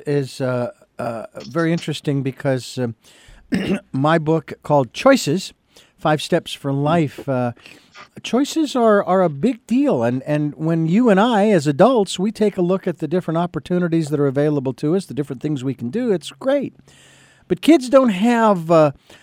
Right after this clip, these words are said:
necessarily, uh, that awareness of all of those choices. However, they have one thing that we, as adults, sort of, uh, sort of kinda lose along the way sometimes, and then it takes a while for us to get it back, and that's,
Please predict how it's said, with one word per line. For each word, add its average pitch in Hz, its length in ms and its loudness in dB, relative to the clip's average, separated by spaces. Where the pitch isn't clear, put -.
necessarily, 196 840 2
uh, 156 300 2
that 170 280 0
awareness 160 680 2
of 147 220 -4
all 156 240 2
of 147 100 2
those 139 220 0
choices. 143 500 -2
However, 196 460 0
they 214 160 0
have 208 180 0
one 196 200 -2
thing 196 240 -2
that 160 120 -4
we, 190 440 0
as 156 160 0
adults, 165 560 0
sort 247 460 2
of, 196 440 0
uh, 165 160 -8
sort 214 240 0
of 208 80 0
kinda 202 300 -2
lose 165 420 2
along 185 320 0
the 165 100 0
way 160 280 2
sometimes, 202 800 -2
and 151 180 0
then 165 120 2
it 170 100 -4
takes - 240 -2
a 160 60 -2
while 147 200 -4
for 165 180 -6
us 156 80 -6
to - 100 -8
get 147 120 0
it 110 140 -8
back, 156 300 -4
and 180 100 -2
that's, 233 240 -4